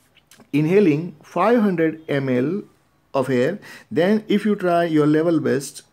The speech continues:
okay, and <clears throat> so if you are take a deep breath, then you will be able to inhale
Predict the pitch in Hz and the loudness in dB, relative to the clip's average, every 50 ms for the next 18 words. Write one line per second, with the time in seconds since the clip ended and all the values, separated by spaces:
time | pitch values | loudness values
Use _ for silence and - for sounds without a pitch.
0 | _ - - 123 120 151 170 196 208 208 - - - 131 131 135 139 147 175 202 | _ -6 -4 -4 -2 0 0 0 -2 -2 -6 -10 -8 -6 -4 -4 -4 -4 -6 -8
1 | 202 - - _ _ _ _ _ - - - 156 131 - - - - - - - | -10 -12 -20 _ _ _ _ _ -6 -6 -4 -4 -6 -10 -14 -20 -20 -20 -20 -20
2 | - - - 202 202 190 185 196 202 - _ - 165 185 170 190 196 185 185 185 | -8 0 2 2 4 4 2 -2 -4 -8 _ -2 -2 -2 0 2 2 2 0 -2
3 | - - - _ - - 208 220 220 196 175 139 113 113 - 170 226 247 233 - | -6 -20 -20 _ 0 2 2 2 2 0 -2 -2 -4 -8 -2 0 0 2 2 0
4 | 196 143 120 127 120 131 139 139 - - - _ - - - 123 123 160 214 226 | -4 -2 0 0 0 0 0 -2 -8 -20 -20 _ -20 -18 -10 -4 0 2 2 2
5 | 208 202 202 185 170 175 180 180 185 180 165 170 175 - - - 208 247 226 214 | 2 0 0 -2 -2 -2 0 0 0 -2 -2 -4 -6 -6 -4 -2 0 2 4 4
6 | 208 165 170 175 - - - - - - - - - 190 185 175 - - - 190 | 4 4 2 0 -2 -8 -18 -18 -20 -14 -6 -2 0 0 0 0 -2 -2 0 2
7 | 196 196 185 220 220 208 175 160 160 165 - | 2 4 4 4 2 2 2 0 -2 -4 -8